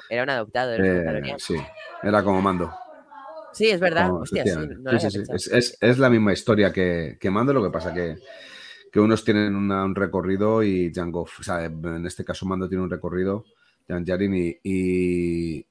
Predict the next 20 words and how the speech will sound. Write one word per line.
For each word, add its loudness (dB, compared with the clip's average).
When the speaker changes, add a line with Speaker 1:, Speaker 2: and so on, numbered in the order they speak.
Speaker 2:
y 2
el -2
Jango 2
Fett -2
tiene 0
otro -2
recorrido -2
totalmente -8
diferente, -10
que -14
al -16
final -10
termina -6
siendo -4
asesinado, -6
asesinado, 2
eh, 2
por -2
Mace -2
Windu. -6